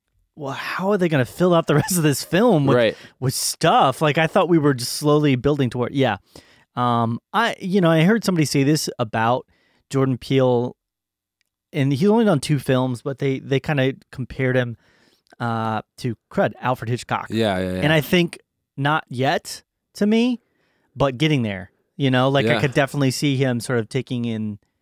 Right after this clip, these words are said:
Speaker 1: that position in a sense of a, like, a modern
Speaker 2: Yeah.
Speaker 1: sensibility, Alfred Hitchcock type person.
Speaker 2: He, he in his own way is kind of starting off, and hopefully he doesn't go down the same trajectory as kind of being, like,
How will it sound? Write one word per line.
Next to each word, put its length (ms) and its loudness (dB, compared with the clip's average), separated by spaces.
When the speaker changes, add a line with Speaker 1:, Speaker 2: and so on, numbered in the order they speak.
Speaker 1:
that 300 -4
position 600 -6
in 180 -6
a 40 -6
sense 220 -8
of 80 -10
a, 160 -4
like, 160 -4
a 60 -2
modern 340 0
Speaker 2:
Yeah. 140 -6
Speaker 1:
sensibility, 520 0
Alfred 320 -6
Hitchcock 380 -10
type 220 -12
person. 240 -4
Speaker 2:
He, 140 2
he 360 -4
in 100 0
his 200 0
own 240 0
way 260 2
is 300 -2
kind 200 -6
of 120 -8
starting 500 0
off, 300 -2
and 100 -6
hopefully 400 -6
he 100 -4
doesn't 280 -6
go 120 -4
down 260 -6
the 60 -10
same 220 -6
trajectory 480 -8
as 100 -10
kind 200 -10
of 80 -10
being, 180 -8
like, 220 -12